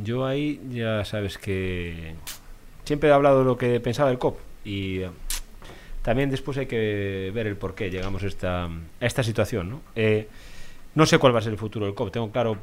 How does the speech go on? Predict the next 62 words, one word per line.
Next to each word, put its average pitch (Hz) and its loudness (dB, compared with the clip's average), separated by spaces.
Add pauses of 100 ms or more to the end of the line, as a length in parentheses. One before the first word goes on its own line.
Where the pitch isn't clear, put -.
(160)
cuál 117 2
va 117 4
a 104 -6
ser 113 -4
el 104 -4
futuro 120 -2
inmediato, 127 2
lo 127 -4
que 117 -2
no 110 -2
sé 107 -4
cuál 117 -2
va 113 0
a - -8
ser 120 -6
a 117 0
medio 127 -4
o 107 -6
a 101 -2
largo, 98 -2 (120)
o 113 -2
a - 4
largo 117 2
plazo. 101 -4 (400)
Pero 113 2
lo 110 0
que 117 -6
tú 151 0
has 143 0
dicho, 147 -6
Javi, 175 -4
eso - -10
siempre 120 -6
lo 107 -4
tengo 98 -4
claro. 95 -4
Igual 127 -2
que 135 -2
siempre 131 -2
he - -2
dicho 110 -6
que 120 -4
los 110 -2
jugadores 123 -2
no 131 -2
juegan 117 -2
por 110 -2
amor 127 0
a 127 2
los 117 -2
colores 139 -4
en - -12
el 90 -8
deporte 95 -8
profesional, 85 -8 (320)
defienden 135 2
los 131 2
colores 127 2
a 110 0
muerte 107 2 (240)
los 101 -8
profesionales 107 -2